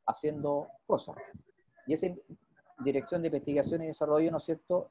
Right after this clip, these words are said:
eh, se encarga del desarrollo de,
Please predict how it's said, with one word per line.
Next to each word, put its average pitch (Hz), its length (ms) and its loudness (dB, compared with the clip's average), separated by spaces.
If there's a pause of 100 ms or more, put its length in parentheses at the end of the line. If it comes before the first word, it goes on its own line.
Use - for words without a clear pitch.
eh, 123 400 -2
se - 140 -4
encarga 170 540 2 (380)
del 131 220 0
desarrollo 165 680 0
de, 139 400 0